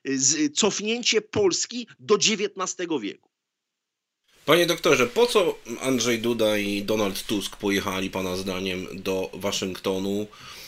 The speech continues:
Speaker 2: Ym, czy to, mm, ma być, y, jakieś konkretne dyrektywy a propos tego, co się ma dziać, jeśli chodzi właśnie o wojnę z Rosją na terenie chociażby Rzeczpospolitej Polskiej?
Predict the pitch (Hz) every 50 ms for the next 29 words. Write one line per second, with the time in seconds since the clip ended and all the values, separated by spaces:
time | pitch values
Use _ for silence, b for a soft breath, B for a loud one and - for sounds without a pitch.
0 | B B - 92 95 95 95 95 95 98 98 98 101 101 95 92 92 B B B
1 | - - 123 120 101 - 123 113 113 113 113 - - - 107 107 107 107 104 107
2 | 110 117 117 113 107 110 107 - - - - - - - - 110 104 104 104 104
3 | 104 107 107 104 - 113 95 - - - - - - 120 117 - 127 120 - -
4 | 110 107 107 107 113 113 113 107 - - 131 110 101 101 98 95 - 107 101 -
5 | 101 98 98 98 B B B B B B B B - 110 98 107 98 - 101 -
6 | 104 98 98 95 92 95 95 92 92 - - - 101 98 - 110 101 107 107 101
7 | 95 101 101 113 120 113 - - 117 107 95 98 98 98 98 95 95 95 95 95
8 | 95 - - 92 92 95 104 123 131 113 - - 104 95 92 90 90 87 87 95
9 | 92 - 98 90 87 85 85 80 - - 92 87 - - 92 - - 90 85 82
10 | - 95 85 - 85 82 - - - - - - - _